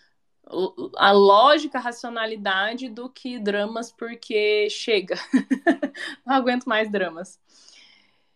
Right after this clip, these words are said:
Gente, apoiem Manhã Astrológica. Temos uma campanha belíssima no Apoia-se. E a partir de apenas oito reais, você ajuda que nosso trabalho contribui com a gente, dessa força, e ganha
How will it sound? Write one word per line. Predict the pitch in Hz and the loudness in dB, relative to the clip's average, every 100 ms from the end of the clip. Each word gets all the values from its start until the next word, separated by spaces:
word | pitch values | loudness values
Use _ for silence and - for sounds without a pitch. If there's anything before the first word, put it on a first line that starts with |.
| _ _ - | _ _ -4
Gente, | 254 302 254 190 196 - 196 | 2 2 2 -6 -12 -8 -6
apoiem | 214 - 311 349 | -4 -4 -4 -4
Manhã | 311 285 | -4 -4
Astrológica. | 277 - 311 285 202 202 208 | -6 -6 -6 -2 -4 -6 -14
Temos | 214 208 220 | -12 -12 -10
uma | 208 | -10
campanha | - 269 277 233 | -8 -8 -6 -4
belíssima | 208 214 269 262 247 269 - 240 | 0 2 2 0 -2 -4 -4 -2
no | 214 | -2
Apoia-se. | 226 - 190 190 190 196 - - | -2 0 2 2 0 -2 -4 -8
E | 240 | -4
a | 262 | -4
partir | 277 277 - 214 | -4 -6 -8 -6
de | |
apenas | 220 - 277 370 302 | -6 -4 -4 -4 0
oito | 262 370 392 | 2 2 0
reais, | 339 339 226 220 226 | -2 0 2 0 -4
você | 240 247 - 233 | -14 -18 -14 -6
ajuda | 233 240 214 220 240 | -4 -4 -8 -14 -16
que | 226 | -8
nosso | 208 214 | -8 -6
trabalho | - 208 202 208 | -4 0 0 -2
contribui | 220 - 190 196 | -10 -8 -2 -2
com | 233 | 0
a | 214 | -2
gente, | 196 190 202 196 | -2 -8 -10 -8
dessa | 180 196 - | -8 -8 -12
força, | _ 190 202 240 - | _ 0 0 -2 -4
e | 330 392 | -4 -2
ganha | 226 233 240 277 339 | 0 0 2 2 2